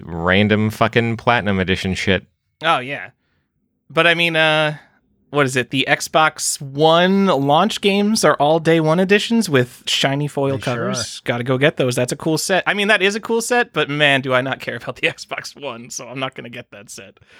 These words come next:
Speaker 2: All right, I'd like
Speaker 3: Okay.
Speaker 2: to, uh, I'd like to give a shout out to the R F Generation Collector Cast, which has been continuously running for over ten years, and still, as far as I know, is the only podcast that's, uh, dedicated to game collecting, uh, running longer than Collector's Quest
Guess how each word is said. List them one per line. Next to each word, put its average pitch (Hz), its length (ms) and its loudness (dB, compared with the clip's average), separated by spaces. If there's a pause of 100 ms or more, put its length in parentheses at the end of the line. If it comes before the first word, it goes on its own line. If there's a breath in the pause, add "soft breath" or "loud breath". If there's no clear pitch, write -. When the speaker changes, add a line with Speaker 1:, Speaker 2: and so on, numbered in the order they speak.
(120)
Speaker 2:
All 233 120 6
right, 214 240 4
I'd 208 180 0
like 262 160 2
Speaker 3:
Okay. 262 160 0
Speaker 2:
to, 220 140 2
uh, 185 280 6
I'd 170 80 -2
like 202 140 0
to 214 80 -6
give 185 160 0
a 147 80 0
shout 208 520 0
out 170 340 2 (260)
to 170 100 -6
the 143 220 -6
R 190 200 4
F 208 160 2
Generation 185 600 2
Collector 143 440 -2
Cast, 120 540 -6
which 143 160 -6
has 151 160 -2
been 180 160 0
continuously 170 680 -4
running 131 280 0
for - 180 -6
over 147 180 -2
ten 165 320 -4
years, 135 540 -2
and 135 340 -2
still, 254 600 2
as 170 180 0
far 214 260 4
as 208 120 2
I 202 100 4
know, 185 280 2
is 156 120 -2
the 156 160 -6
only 190 240 0
podcast 156 600 -2
that's, 135 240 -8 (180)
uh, 127 240 -4 (240)
dedicated 214 460 0
to 190 60 -8
game 185 300 0
collecting, 160 680 -2 (420 soft breath)
uh, 131 300 2
running 170 260 2
longer 143 300 4
than 131 120 0
Collector's 123 440 -4
Quest - 400 -10